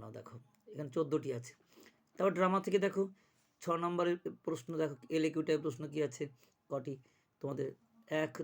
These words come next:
দুই, হুম, তিন, দেখো, you must describe the character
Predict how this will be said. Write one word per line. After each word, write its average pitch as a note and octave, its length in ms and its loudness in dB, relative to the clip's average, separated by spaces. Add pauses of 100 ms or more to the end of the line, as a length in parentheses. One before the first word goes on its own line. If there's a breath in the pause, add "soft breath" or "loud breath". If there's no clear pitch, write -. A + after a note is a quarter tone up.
দুই, D3+ 160 2 (380)
হুম, F3+ 220 -4 (680 soft breath)
তিন, D#3+ 200 4 (1200)
দেখো, D3+ 240 -2
you D#3 80 4
must D#3 160 4
describe D#3 360 0
the D#3 120 2
character D#3+ 320 0